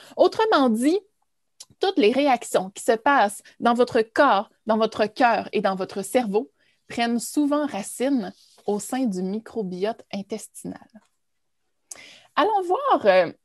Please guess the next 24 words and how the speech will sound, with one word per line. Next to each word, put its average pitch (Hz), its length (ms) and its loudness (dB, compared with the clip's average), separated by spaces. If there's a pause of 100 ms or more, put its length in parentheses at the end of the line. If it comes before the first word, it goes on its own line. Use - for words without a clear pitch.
(240)
d'un 226 180 0
peu 440 160 4
plus 262 140 2
près 262 300 -4
qu'est-ce 494 240 2
qui 208 140 -14
caractérise 254 1040 2
les, 185 600 2 (140)
les 240 160 2
cent 349 320 0
dernières 220 640 4
années 190 480 2 (300)
de 190 180 2
notre... 190 440 -2
Euh, 156 300 -4 (320)
de 214 140 6
notre 226 320 2
ère, - 400 2 (100)
je 170 80 -12
vais 160 80 2
le 175 60 0
dire 196 180 -2
comme 175 180 0
ça. - 180 -6